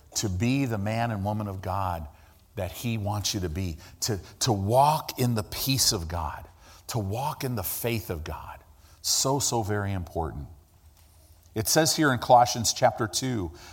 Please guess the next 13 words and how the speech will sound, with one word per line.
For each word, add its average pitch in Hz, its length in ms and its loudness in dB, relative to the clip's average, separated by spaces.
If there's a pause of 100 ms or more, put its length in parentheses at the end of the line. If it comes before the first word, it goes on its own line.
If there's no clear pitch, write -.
(120)
verse 127 200 6
six, - 480 2
it 117 120 -4
says, 120 340 4 (340)
"As 117 320 4
you 180 280 4
have 135 320 4
therefore 156 680 4
received 113 1040 0 (920)
Christ 143 440 8
Jesus 139 520 2
as 117 260 4
Lord, 113 720 4